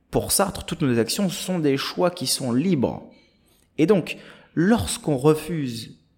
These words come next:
de dire non et qu'on dit oui, ben, c'est pas un choix qui est complètement libre, parce qu'en fait, on est en, on est empris de quelque chose, on est sous la dépendance de quelque chose.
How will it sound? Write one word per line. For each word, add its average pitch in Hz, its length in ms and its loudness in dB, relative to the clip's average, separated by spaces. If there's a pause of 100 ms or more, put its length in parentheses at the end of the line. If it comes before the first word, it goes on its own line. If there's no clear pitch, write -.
(120)
de 120 240 2
dire 120 260 0
non 156 300 0 (260)
et 120 100 2
qu'on 123 180 -2
dit 98 200 -2
oui, 208 380 0 (560)
ben, 107 460 2
c'est - 220 -2
pas 196 100 2
un 139 60 0
choix 175 180 -2
qui - 80 -10
est - 40 -16
complètement 123 400 -4
libre, 180 340 -4
parce - 160 -8
qu'en 110 100 -8
fait, 175 220 -4
on 110 100 0
est 110 80 -2
en, 156 220 0 (520)
on 120 120 0
est 117 140 -2
empris 165 400 0
de 143 100 2
quelque 127 260 -4
chose, 131 460 -4 (100)
on 127 120 0
est 151 60 2
sous 151 140 -2
la 117 80 4
dépendance 175 520 2
de 131 100 -2
quelque 131 240 -4
chose. - 440 -10